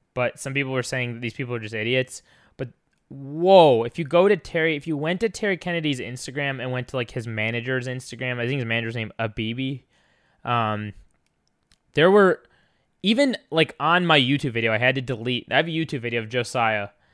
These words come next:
that's on my channel that got a lot of traction, like, after he passed away, 'cause people were looking his name up.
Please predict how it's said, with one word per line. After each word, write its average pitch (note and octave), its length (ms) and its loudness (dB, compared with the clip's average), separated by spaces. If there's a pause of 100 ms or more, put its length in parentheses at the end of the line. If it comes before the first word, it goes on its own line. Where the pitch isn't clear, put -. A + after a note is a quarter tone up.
(500)
that's B2+ 180 -2
on C#3+ 120 0
my C#3 120 4
channel A#2+ 400 -4
that A2+ 180 -6
got B2+ 200 4
a - 20 0
lot B2 180 4
of A2+ 60 -2
traction, A#2+ 600 -2 (300)
like, A2+ 220 -6
after A2+ 380 0
he A#2+ 100 -10
passed A#2 300 -4
away, B2 100 -2
'cause A2+ 80 -10
people A#2 160 -4
were A2 80 -6
looking A2+ 240 -6
his A2 140 -4
name A2 180 -4
up. A#2+ 220 -2